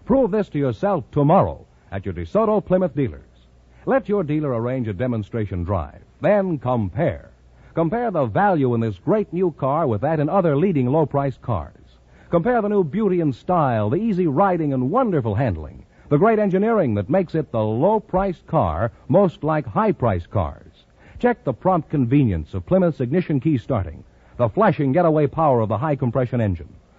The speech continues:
the soft velvet stops of Safeguard hydraulic brakes,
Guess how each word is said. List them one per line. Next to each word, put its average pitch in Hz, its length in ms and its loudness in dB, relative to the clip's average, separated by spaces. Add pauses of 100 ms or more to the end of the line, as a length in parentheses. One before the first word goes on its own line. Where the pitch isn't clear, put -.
(140)
the 123 100 -2
soft 196 420 2
velvet 160 380 0
stops - 480 -4
of 90 120 -12
Safeguard 165 600 0
hydraulic 131 520 -2
brakes, - 420 -6